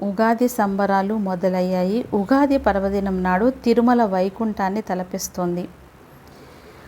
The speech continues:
క్రోధీనామ సంవత్సర ఉగాదిని పురస్కరించుకొని శ్రీవారి ఆలయాన్ని అత్యంత వైభవంగా ముస్తాబు చేసింది టీటీడీ.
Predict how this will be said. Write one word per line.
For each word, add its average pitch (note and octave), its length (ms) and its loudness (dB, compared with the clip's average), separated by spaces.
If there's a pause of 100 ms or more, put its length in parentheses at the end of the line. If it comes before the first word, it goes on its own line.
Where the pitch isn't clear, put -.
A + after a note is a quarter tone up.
(140)
క్రోధీనామ D4 680 8
సంవత్సర A3 580 -2
ఉగాదిని G3+ 600 0
పురస్కరించుకొని F#3+ 1000 -4
శ్రీవారి C4 680 4
ఆలయాన్ని G3 680 -2 (100)
అత్యంత C4 540 2
వైభవంగా G3 760 2
ముస్తాబు F#3+ 540 0 (120)
చేసింది F#3 420 -2
టీటీడీ. F#3 520 -4